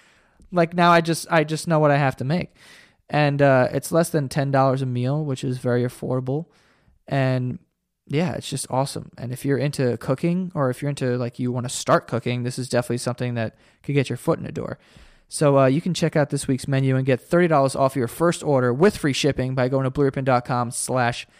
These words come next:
basement. That is blue apron dot com slash basement. Also, uh, I forgot what I was gonna say. Never mind, I'm blanking now. Anyway, um,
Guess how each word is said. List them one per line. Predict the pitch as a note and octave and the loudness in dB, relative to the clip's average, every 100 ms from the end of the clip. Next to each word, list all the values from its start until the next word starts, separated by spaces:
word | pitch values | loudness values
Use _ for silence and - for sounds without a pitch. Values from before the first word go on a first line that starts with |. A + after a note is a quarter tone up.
| _ - C#3+ | _ -18 -2
basement. | B2+ - - C2+ - - | -2 -2 -8 -14 -16 -4
That | B2+ | -2
is | A#2+ C3 | -2 -2
blue | C#3+ D3 | -2 0
apron | C#3 C#3+ C3 | -2 -2 -2
dot | A#2+ A#2 | -2 -4
com | - B2+ A#2+ B2 _ _ _ | -4 -4 -4 -6 _ _ _
slash | - - C3 A#2 A2+ - - - | -14 -8 -4 -2 -4 -8 -10 -2
basement. | A2+ - - - - - | -2 -2 -12 -14 -16 -2
Also, | C#3+ C3+ B2+ A#2 A2+ _ _ _ _ _ _ - | -2 0 0 0 -2 _ _ _ _ _ _ -4
uh, | C3 A#2+ A2+ G#2+ - - _ _ _ _ _ _ _ _ _ _ _ _ _ _ _ _ _ _ _ _ _ _ _ | 2 4 4 2 -2 -8 _ _ _ _ _ _ _ _ _ _ _ _ _ _ _ _ _ _ _ _ _ _ _
I | C#3+ | -12
forgot | - D3 | -4 -2
what | F#2+ | 0
I | |
was | A2+ | -4
gonna | - - | -6 -10
say. | - - | -8 -8
Never | A#2 A2+ | -8 -10
mind, | - | -10
I'm | B2 | -10
blanking | D2+ - B1 | -10 -10 -14
now. | - - | -14 0
Anyway, | A3 G#3 C#3+ - - | 2 4 2 0 4
um, | F#3+ F#3+ F#3 | 8 8 6